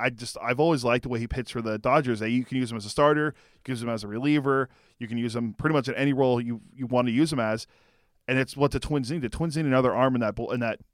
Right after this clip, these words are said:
bullpen and their, and their rotation, 'cause behind Berrios, who, I mean, who do you really have for them? I mean, they, a team that won a hundred one games last year, but they don't have what you call a powerhouse pitching staff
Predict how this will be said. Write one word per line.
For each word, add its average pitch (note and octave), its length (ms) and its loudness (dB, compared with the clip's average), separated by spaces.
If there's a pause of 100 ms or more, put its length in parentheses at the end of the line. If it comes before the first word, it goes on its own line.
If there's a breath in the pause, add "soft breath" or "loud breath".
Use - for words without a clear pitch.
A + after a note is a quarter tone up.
bullpen A2 560 -2
and C3 140 0
their, G2 200 -6 (320)
and B2+ 140 0
their C#3 80 2
rotation, A2 480 -2
'cause A2+ 160 -6
behind A#2+ 360 0
Berrios, B2+ 380 2
who, C3+ 140 0
I B2 40 -2
mean, A#2 160 -2
who C3+ 120 -4
do C3+ 60 -6
you A#2+ 60 -10
really B2 200 -2
have A#2 380 -6 (640)
for B2 100 -6
them? G2+ 160 -2
I G#2+ 80 -2
mean, B2 180 2
they, C3+ 100 6 (100)
a C3+ 80 0
team E3+ 180 -2
that D#3 60 4
won D3+ 120 8
a B2+ 40 4
hundred D3+ 200 4
one C#3+ 180 2
games C#3+ 280 0
last B2+ 200 0
year, C3 120 0
but A#2+ 180 -2 (800)
they C3 100 0
don't C#3 160 2
have C#3+ 180 0
what C#3+ 100 -4
you B2+ 60 -8
call C3 220 2
a A2+ 60 2
powerhouse C3+ 680 0
pitching B2 380 -6
staff - 440 -10